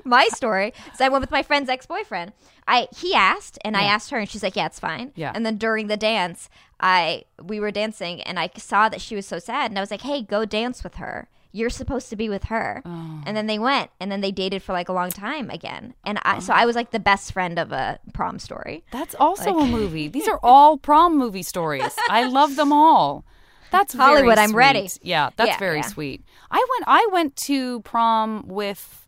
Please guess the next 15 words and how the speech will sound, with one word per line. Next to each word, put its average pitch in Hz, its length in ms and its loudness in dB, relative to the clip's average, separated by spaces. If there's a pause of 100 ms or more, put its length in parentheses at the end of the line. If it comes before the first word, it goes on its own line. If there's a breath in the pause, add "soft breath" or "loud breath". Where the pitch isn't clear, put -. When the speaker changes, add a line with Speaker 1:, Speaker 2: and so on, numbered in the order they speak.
Speaker 2:
my, 196 960 -4
for, - 260 -6
I 226 80 6
went 277 240 0
to 262 220 -2
my 196 580 -2 (640)
then 220 380 -4
boyfriend, 175 760 -4
not, 180 220 -6
but, - 120 -12
like, 190 200 -6
okay. - 160 -6 (420 loud breath)
I 196 220 2
dated 240 320 -2
someone 233 500 -2